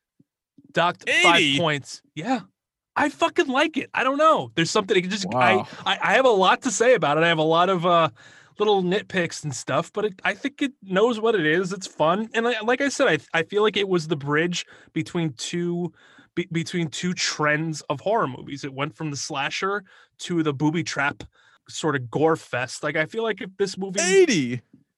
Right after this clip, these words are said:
Speaker 1: Eighty!
Speaker 2: Wow.
Speaker 1: Eighty.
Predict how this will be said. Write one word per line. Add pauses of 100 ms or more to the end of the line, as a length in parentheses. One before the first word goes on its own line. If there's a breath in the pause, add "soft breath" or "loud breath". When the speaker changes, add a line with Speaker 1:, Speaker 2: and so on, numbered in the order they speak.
(500)
Speaker 1:
Eighty! (840)
Speaker 2:
Wow. (460)
Speaker 1:
Eighty.